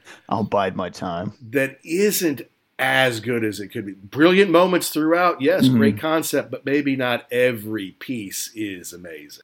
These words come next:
Speaker 1: Yeah, you, you do wonder, and that's a whole nother rabbit hole you could go down, if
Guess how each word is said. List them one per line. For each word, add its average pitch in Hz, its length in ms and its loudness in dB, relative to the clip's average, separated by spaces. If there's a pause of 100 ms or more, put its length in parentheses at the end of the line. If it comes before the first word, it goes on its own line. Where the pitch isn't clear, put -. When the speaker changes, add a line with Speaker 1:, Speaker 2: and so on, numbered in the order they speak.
Speaker 1:
Yeah, 139 120 4
you, 156 260 4
you 165 280 4
do 160 220 4
wonder, 135 420 2
and 117 120 0
that's 123 160 0
a 123 60 -2
whole 123 140 -4
nother 117 180 -4
rabbit 107 280 -4
hole 110 140 -4
you 104 60 -8
could 104 220 -8
go 113 160 -2
down, 104 500 -6 (160)
if 139 420 0